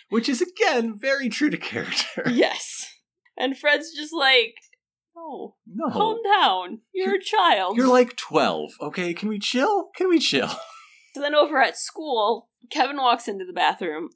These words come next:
Speaker 2: and Moose is crying into the sink.
Speaker 1: Oh my
Speaker 2: Just
Speaker 1: gosh, it
Speaker 2: absolutely broken.
Speaker 1: it
Speaker 2: And
Speaker 1: hurts.
Speaker 2: Kevin's like, "What, what's going on?" And we find out that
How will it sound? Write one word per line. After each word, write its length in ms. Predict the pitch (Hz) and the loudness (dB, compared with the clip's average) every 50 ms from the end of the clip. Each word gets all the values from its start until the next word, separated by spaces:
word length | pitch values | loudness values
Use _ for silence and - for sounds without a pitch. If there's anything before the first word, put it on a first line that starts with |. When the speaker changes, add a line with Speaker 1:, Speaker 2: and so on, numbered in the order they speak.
| _ | _
Speaker 2:
and 240 | - 180 185 185 190 | 0 0 0 -2 -4
Moose 420 | 196 208 220 233 254 - - - - - | -6 -4 -4 -4 -6 -8 -10 -12 -8 -4
is 400 | 180 180 175 170 165 - - _ _ | -4 -4 -4 -6 -10 -14 -18 _ _
crying 520 | - - - 247 233 240 233 240 240 233 | -14 -4 0 0 2 2 2 0 -2 -4
into 240 | 208 196 208 226 226 | -4 -4 -4 -6 -8
the 100 | 202 170 | -8 -10
sink. 360 | - - - 156 139 151 - - | -10 -8 -6 -6 -6 -8 -8 -10
Speaker 1:
Oh 420 | 135 143 151 151 156 160 170 165 156 | -10 -8 -8 -8 -8 -8 -8 -8 -8
my 100 | 143 139 | -8 -10
Speaker 2:
Just 100 | 127 - | -10 -10
Speaker 1:
gosh, 400 | - 127 127 143 170 180 170 165 | -8 -8 -4 -2 0 0 2 2
it 80 | 156 - | 2 2
Speaker 2:
absolutely 520 | - 101 117 - - 277 - - 285 226 226 | 4 4 4 4 2 0 -2 -4 -4 -4 -2
broken. 640 | 226 180 160 156 165 - - 160 165 165 156 165 226 - | -4 -2 -2 -2 -2 -2 -2 -2 -2 -4 -6 -8 -10 -12
Speaker 1:
it 180 | - - - - _ _ 170 | -16 -20 -20 -20 _ _ -6
Speaker 2:
And 80 | 175 175 | -2 0
Speaker 1:
hurts. 140 | 185 202 202 | 0 2 2
Speaker 2:
Kevin's 360 | 226 208 196 196 214 233 226 | 2 0 0 -2 -6 -6 -4
like, 160 | 220 202 202 | -4 -4 -4
"What, 160 | 202 208 214 220 _ _ _ _ | -4 -6 -8 -10 _ _ _ _
what's 260 | - 185 196 190 - - | -12 -10 -10 -10 -8 -6
going 300 | - 202 196 196 190 185 | -6 -6 -4 -4 -2 0
on?" 280 | 185 180 170 170 165 - | 0 0 0 0 -2 -2
And 120 | - 170 | -4 -6
we 80 | 165 170 | -6 -8
find 300 | 165 - 170 165 165 165 | -6 -4 -4 -4 -4 -4
out 220 | 165 160 139 - | -4 -6 -6 -6
that 180 | - 160 160 139 | -6 -6 -6 -6